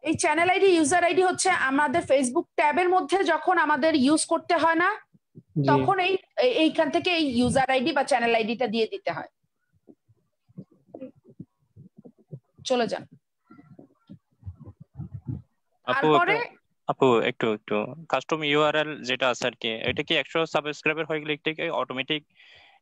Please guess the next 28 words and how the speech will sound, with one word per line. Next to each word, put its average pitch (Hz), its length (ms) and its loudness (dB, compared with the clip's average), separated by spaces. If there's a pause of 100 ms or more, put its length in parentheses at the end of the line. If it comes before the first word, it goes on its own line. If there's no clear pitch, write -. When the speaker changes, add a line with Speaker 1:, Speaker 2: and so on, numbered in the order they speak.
(140)
Speaker 3:
মানে 131 200 -2
ইউআরএলটা 143 840 -2 (280)
ইয়ে 254 80 0
Speaker 1:
আপনাকে 320 220 0
Speaker 3:
হবে? 311 100 -2
Speaker 1:
করতে 311 260 -2
হবে, 208 140 -2
আপনাকে 294 460 -4
করতে 269 300 -2
হবে। 196 160 0
আপনি 269 200 -4
কি 311 180 -4
নামে 330 220 0
URL 247 440 2
set - 240 -6
করবেন 269 260 -4 (320)
সেটা 247 220 -4
এখানে 226 260 0
এসে 226 180 -2
তখন 208 220 -4
আপনাকে 202 280 -8
করতে 180 300 -10
হবে। - 260 -18 (1900)
Speaker 3:
আচ্ছা, - 200 -6
আচ্ছা। - 500 -6
Speaker 1:
automatic - 720 -12
হবে 196 220 0
না। 170 180 -10